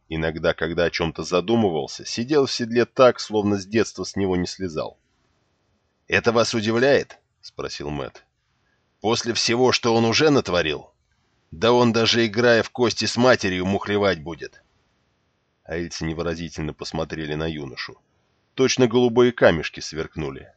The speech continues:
Во многих отношениях аилсами были Джиитох.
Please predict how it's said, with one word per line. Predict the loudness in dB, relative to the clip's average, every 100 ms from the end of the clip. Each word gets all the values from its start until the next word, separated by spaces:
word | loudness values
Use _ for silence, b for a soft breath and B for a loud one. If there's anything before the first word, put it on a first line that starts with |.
| _ _ _ _ _ _ _ _ _ _
Во | -6 -2
многих | -2 -4 -6 -8
отношениях | -6 -4 -2 -2 -2 -4 -8 _ _ _ _ _ _
аилсами | -6 -6 -6 -2 0 0 -2 -6
были | -12 -10 -8 -10
Джиитох. | -10 -8 -10 -8 -10 -10 _